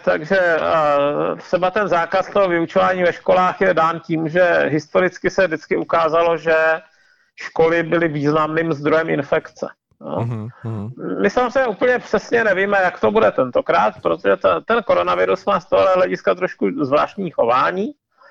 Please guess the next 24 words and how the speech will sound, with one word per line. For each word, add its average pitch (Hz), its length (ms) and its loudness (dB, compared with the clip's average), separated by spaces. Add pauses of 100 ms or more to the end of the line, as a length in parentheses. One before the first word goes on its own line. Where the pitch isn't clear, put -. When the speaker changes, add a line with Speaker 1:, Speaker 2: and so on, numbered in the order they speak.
(340)
Speaker 1:
Eh, 156 760 0
málo 185 480 0
nakažených 170 560 -2
dětí, 185 540 -2 (300)
nevíme, 208 420 0
do 196 80 0
jaké 190 280 0
míry 190 240 -2
to 190 140 -2
dokážou 180 440 0
přenášet 180 520 -2
na 170 100 -2
své 156 200 0
příbuzné. 139 800 -2 (840)
Před 185 220 0
nějakou 196 360 2
dobou 185 260 2
se 196 180 4
zdálo, 170 460 2
že, 175 180 0
eh, 156 380 2 (560)
bezpříznakoví 180 920 0
šiřitelé 180 600 0
jsou. 156 480 0